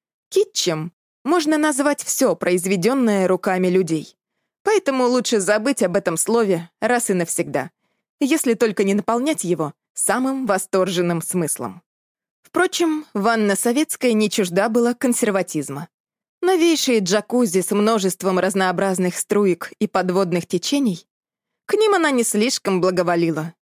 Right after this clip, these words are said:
предпочитая ванну в её классическом воплощении. Во всём остальном она была, несмотря на княжеское своё происхождение, непривередлива и вовсе не капризна. Кроме наличия ванн,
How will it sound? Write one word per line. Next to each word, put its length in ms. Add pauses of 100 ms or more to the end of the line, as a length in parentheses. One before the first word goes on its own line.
предпочитая 680
ванну 420 (380)
в 60
её 320
классическом 720
воплощении. 760 (600)
Во 140
всём 260
остальном 460
она 160
была, 420 (200)
несмотря 500
на 100
княжеское 640
своё 360
происхождение, 1000 (360)
непривередлива 840 (360)
и 100
вовсе 300
не 140
капризна. 600 (500)
Кроме 280
наличия 560
ванн, 380